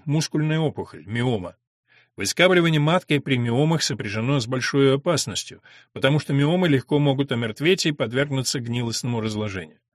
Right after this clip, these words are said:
В данном случае самое тщательное исследование матки не дало никаких указаний на присутствие миомы.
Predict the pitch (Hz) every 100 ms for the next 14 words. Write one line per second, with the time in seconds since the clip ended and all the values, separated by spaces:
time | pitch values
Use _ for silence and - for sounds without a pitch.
0 | _ - 156 190 185 196 170 160 139 170
1 | 160 156 143 - 151 110 110 104 104 139
2 | 127 120 120 143 175 - 151 151 165 143
3 | 110 107 113 107 110 117 110 107 139 156
4 | 123 127 127 123 - 120 - 139 170 185
5 | 101 85